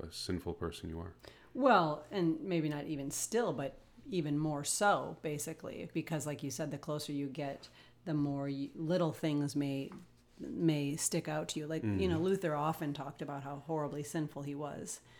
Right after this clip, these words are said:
Speaker 2: When, you know, you read his writings and he's up every day praying nonstop. And
Speaker 1: Right.
Speaker 2: I mean, how much time did he have to sin? He was, like,
Speaker 1: <laughs> Yeah, that's a good
Speaker 2: nonstop
Speaker 1: point.
Speaker 2: writing and
Speaker 1: <laughs> Right.
Speaker 2: nonstop raising children and all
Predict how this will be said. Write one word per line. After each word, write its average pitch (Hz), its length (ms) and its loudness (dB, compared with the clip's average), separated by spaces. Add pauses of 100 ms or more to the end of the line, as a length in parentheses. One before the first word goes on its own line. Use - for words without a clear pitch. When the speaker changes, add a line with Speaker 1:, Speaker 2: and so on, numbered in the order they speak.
(360)
Speaker 2:
When, 143 380 0
you 170 120 2
know, 147 240 -2
you 147 160 0
read 139 260 0
his 143 160 -4
writings 147 360 0
and 139 120 -2
he's 143 160 -2
up 147 160 -6
every 147 240 -2
day 147 220 -2
praying 147 400 -2
nonstop. 147 580 -2
And 143 120 0
Speaker 1:
Right. - 100 2
Speaker 2:
I 117 60 4
mean, 156 100 2
how 165 160 2
much 175 200 2
time 175 180 4
did 165 80 2
he 156 80 2
have 156 180 0
to 143 100 -4
sin? 170 300 4
He 156 120 6
was, 147 220 2
like, 147 240 2
Speaker 1:
<laughs> - 40 4
Yeah, 170 100 6
that's 165 240 8
a 170 40 6
good 139 120 8
Speaker 2:
nonstop 165 120 8
Speaker 1:
point. 135 120 4
Speaker 2:
writing 165 400 6
and 156 120 4
Speaker 1:
<laughs> - 0 -
Right. 156 180 2
Speaker 2:
nonstop 156 360 0
raising 160 360 4
children 208 440 8
and 208 120 8
all 214 100 10